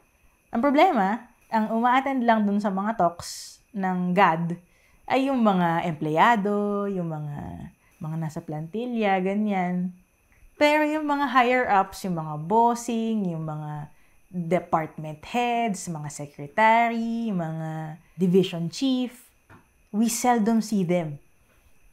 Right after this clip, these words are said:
Eh, ang hirap nun kasi sila yung nandun sa policy making bodies. So, parang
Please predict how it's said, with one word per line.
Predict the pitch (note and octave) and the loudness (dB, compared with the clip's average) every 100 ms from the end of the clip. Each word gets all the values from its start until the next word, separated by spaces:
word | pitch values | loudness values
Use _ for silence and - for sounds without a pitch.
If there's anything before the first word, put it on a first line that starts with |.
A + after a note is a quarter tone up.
| _ - | _ -12
Eh, | - | -6
ang | C#4 C4 | 0 2
hirap | C#4 C#4 C4 | 2 2 2
nun | G#3 G3+ | 0 0
kasi | A3+ - | -6 -10
sila | - D4 | -4 0
yung | D4+ D4+ D4 | 0 0 0
nandun | C#4 B3+ C4 | 0 0 -2
sa | C4 | -2
policy | A#3+ A#3 A3+ A3 | 2 2 0 0
making | A3 G#3 G3+ F3+ | 0 0 0 0
bodies. | D3 D3+ E3+ - - - _ _ _ _ _ - | 0 -4 -8 -8 -12 -14 _ _ _ _ _ -4
So, | C#4 C4+ C4+ C4 | 0 4 4 2
parang | C4 C#4 D4 D4 C#4+ | 2 2 2 -4 -10